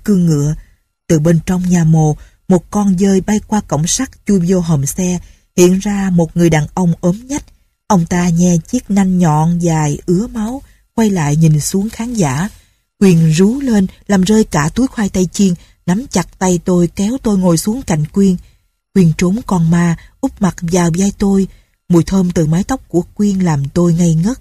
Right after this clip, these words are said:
Tuy vậy, tôi cũng không quên thời cơ quyết liệt này, được cầm bàn tay của nàng một cách chánh thức, khỏi phải trung gian qua dĩa khoai, ấy là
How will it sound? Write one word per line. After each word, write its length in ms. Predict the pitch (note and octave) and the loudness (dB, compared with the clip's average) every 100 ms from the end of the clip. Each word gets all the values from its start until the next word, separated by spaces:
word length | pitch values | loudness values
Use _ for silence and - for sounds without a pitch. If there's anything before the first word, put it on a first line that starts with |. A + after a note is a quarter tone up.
| - _ _ _ _ _ _ | -14 _ _ _ _ _ _
Tuy 180 | G3 E3+ | 0 0
vậy, 340 | D#3+ D3 C#3+ D#3+ - _ - | 0 -2 -2 -6 -10 _ -4
tôi 220 | F#3 F3 | 0 0
cũng 240 | - D#3+ | 0 -4
không 200 | F3 G#3+ | -2 -2
quên 240 | G3 G3+ G3 | 0 0 0
thời 220 | F#3+ D#3+ | 0 -2
cơ 200 | - F#3+ - | 0 -2 -2
quyết 200 | C#4 - | -6 0
liệt 220 | E3+ D#3 | 0 0
này, 280 | E3+ E3 D#3 - _ | 0 0 -2 -6 _
được 160 | F#3+ - | -2 0
cầm 200 | F#3 F3 | -2 0
bàn 200 | F3+ F3 | -2 -2
tay 160 | G#3 | -4
của 160 | G3+ G3 | -2 -2
nàng 340 | G#3+ F#3 D3+ | 0 0 0
một 200 | D3+ D3+ | 0 -2
cách 120 | - - - | -6 -10 -6
chánh 180 | F#3+ A3+ | -4 -4
thức, 220 | - D#4 - _ _ | -6 -8 -10 _ _
khỏi 220 | - D#3 | -4 -4
phải 220 | E3+ E3 E3 | -2 -2 -2
trung 280 | - F3+ | -2 0
gian 260 | F3+ F3 E3 | 0 0 -2
qua 220 | - F3+ | -2 -4
dĩa 200 | D#3+ D#3+ | 0 0
khoai, 380 | F#3+ - G3 F3+ E3+ _ - | -2 -4 -4 -4 -8 _ -6
ấy 140 | A3 | -4
là 380 | C4+ A3 E3 D#3+ | -2 -2 0 -2